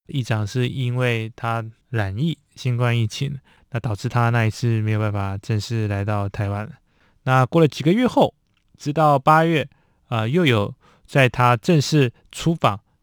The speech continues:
这个东南亚跟东北亚国家时，这个访台的话题又再次被提起讨论。那当然，在中美两国的这个两强的竞逐之下，常常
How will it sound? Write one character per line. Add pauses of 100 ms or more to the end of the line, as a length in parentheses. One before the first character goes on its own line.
这
个
东
南
亚
跟
东
北
亚
国
家
时， (420)
这
个 (360)
访
台
的
话
题 (320)
又
再
次 (180)
被
提
起
讨
论。 (600)
那
当
然， (360)
在
中
美 (240)
两
国
的
这
个
两
强
的
竞
逐
之
下， (420)
常
常